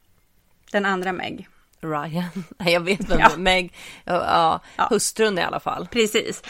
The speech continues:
Speaker 2: Ja.
Speaker 1: Där, men det kan ju också vara i översättningen, för jag läser den på svenska.
Speaker 2: Mm.
Speaker 1: Och där var det väldigt mycket så här: "Hon gjorde bla, bla, bla,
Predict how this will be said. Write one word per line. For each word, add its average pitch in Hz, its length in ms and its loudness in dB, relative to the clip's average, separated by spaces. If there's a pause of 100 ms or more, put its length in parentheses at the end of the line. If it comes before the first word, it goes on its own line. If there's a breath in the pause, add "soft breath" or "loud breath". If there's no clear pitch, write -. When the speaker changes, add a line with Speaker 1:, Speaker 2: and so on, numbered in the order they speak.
Speaker 2:
Ja. 170 320 0
Speaker 1:
Där, 285 380 8 (140)
men 277 180 0
det 339 140 6
kan 277 140 -4
ju 269 100 -2
också - 180 -8
vara 208 100 0
i - 40 -2
översättningen, 202 580 -4
för - 80 -6
jag 214 100 2
läser 190 200 -4
den 175 80 -10
på 175 80 -14
svenska. 180 560 -4 (380)
Speaker 2:
Mm. 165 300 -10 (640 loud breath)
Speaker 1:
Och 220 120 0
där 226 120 8
var 180 140 0
det 175 200 -4
väldigt 196 460 0
mycket 190 260 -6
så 170 60 -4
här: 160 120 0
"Hon 233 300 -2
gjorde 214 400 -4
bla, 202 160 -2
bla, 175 120 -6
bla, 180 240 -2